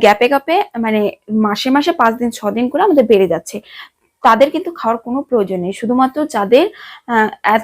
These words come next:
তিন মাস, এক মাস বা তিন মাস, দু মাস, চার মাস, ছ মাস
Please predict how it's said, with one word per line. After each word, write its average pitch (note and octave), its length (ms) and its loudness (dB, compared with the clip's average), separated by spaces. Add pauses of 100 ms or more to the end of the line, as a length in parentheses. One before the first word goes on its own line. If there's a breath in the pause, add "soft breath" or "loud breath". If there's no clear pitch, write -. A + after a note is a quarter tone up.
তিন C4 220 2
মাস, B3+ 260 4 (320)
এক A3 220 -4
মাস A#3 280 -4 (260)
বা G#3+ 160 0
তিন B3+ 300 0
মাস, B3+ 180 4 (140)
দু A#3+ 100 2
মাস, A#3 260 2 (120)
চার G#3+ 200 0
মাস, A3 240 0 (180)
ছ - 60 -20 (120)
মাস G#3+ 280 2